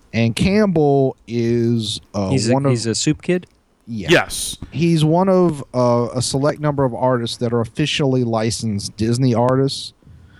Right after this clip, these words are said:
Speaker 1: So if you go to, he primarily operates out of, um, Disneyland, or
Speaker 2: Mm-hmm.
Speaker 1: his, his products are primarily sold there. Uh, but you, there, there's now,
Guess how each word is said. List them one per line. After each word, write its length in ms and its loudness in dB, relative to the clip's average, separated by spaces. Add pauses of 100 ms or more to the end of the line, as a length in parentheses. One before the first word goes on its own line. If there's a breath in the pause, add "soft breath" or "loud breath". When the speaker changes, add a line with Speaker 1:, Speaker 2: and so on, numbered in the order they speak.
(120 soft breath)
Speaker 1:
So 240 0
if 140 -2
you 80 0
go 180 2
to, 460 2
he 160 -2
primarily 640 0
operates 640 -2
out 280 2
of, 220 -2
um, 520 -4 (100)
Disneyland, 880 -2 (480)
or 100 2
Speaker 2:
Mm-hmm. 100 2
Speaker 1:
his, 260 -2
his 240 -2
products 460 -2
are 40 -2
primarily 560 0
sold 360 0
there. 280 2 (380 soft breath)
Uh, 380 2
but 240 -2
you, 80 -2
there, 220 2
there's 300 -2
now, 540 2